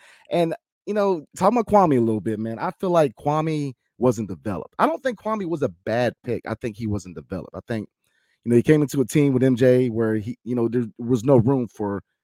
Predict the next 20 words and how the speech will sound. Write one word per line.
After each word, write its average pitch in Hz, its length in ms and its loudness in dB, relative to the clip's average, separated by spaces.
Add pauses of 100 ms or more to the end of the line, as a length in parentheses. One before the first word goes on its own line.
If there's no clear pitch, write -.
(140)
developing 107 400 2
players. 90 440 -4
You 98 60 -10
know, 90 80 -8
he 92 140 -6
was 120 120 -4
trying 120 280 -8
to 101 200 -14 (320)
mold 123 180 2
us 104 100 -4
into 101 540 -6
a 85 80 -10
playoff 127 340 0
team, 101 180 -10
and 104 60 -8
it 98 60 -8
just 92 180 -14
wasn't 87 160 -18
happening, 85 320 -12
man. - 180 -20